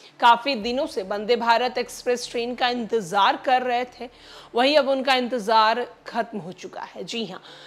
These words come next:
शनिवार को ट्रेन के शेड्यूल जारी कर दिए गए हैं, साथ ही साथ ट्रेन के टिकट के क्या दाम होंगे, ये सारा कुछ इस शेड्यूल में बता दिया गया है। वहीं अगर आप वंदे भारत एक्सप्रेस ट्रेन,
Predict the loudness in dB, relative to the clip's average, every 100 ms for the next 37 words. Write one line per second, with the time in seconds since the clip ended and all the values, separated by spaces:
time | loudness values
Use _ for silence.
0 | -8 0 4 4 4 6 8 6 4 0
1 | 0 0 0 0 -2 -4 -2 -2 0 0
2 | -2 -2 0 2 2 0 -2 -2 -4 -2
3 | -2 -2 -4 -2 -2 -4 -6 -2 -2 -2
4 | -4 -2 -4 -2 -2 -2 -8 -20 -8 -6
5 | 0 0 0 -4 2 2 2 -2 0 0
6 | 0 -4 -6 -6 -8 -10 -20 -10 -4 0
7 | 6 6 6 2 -6 -6 -8 -8 -4 -4
8 | -2 -4 -4 0 -2 -2 -10 -16 -2 2
9 | 4 4 2 -4 -6 -8 -10 -10 -14 -20
10 | -20 -6 2 4 4 6 8 10 10 6
11 | 2 4 2 2 -2 2 2 4 0 -2
12 | -4 -2 -2 -4 -4 -2 -2 -2